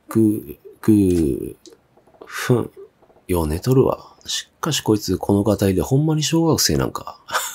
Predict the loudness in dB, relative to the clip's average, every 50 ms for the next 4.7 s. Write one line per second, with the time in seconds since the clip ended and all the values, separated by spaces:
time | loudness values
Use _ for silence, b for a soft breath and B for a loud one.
0 | -8 0 4 4 4 4 0 _ _ -20 -20 _ _ _ _ _ _ _ _ -10
1 | -6 -4 -4 -2 -2 -2 -4 -4 -6 -4 -4 -4 -2 0 0 0 2 4 4 2
2 | 4 4 4 4 4 4 2 2 2 2 2 0 0 0 0 0 -2 0 0 0
3 | 0 0 -2 -8 -16 _ _ _ _ _ _ _ _ -2 0 2 2 2 2 4
4 | 4 2 2 2 0 0 0 -2 -6 -10 -16 -20 -20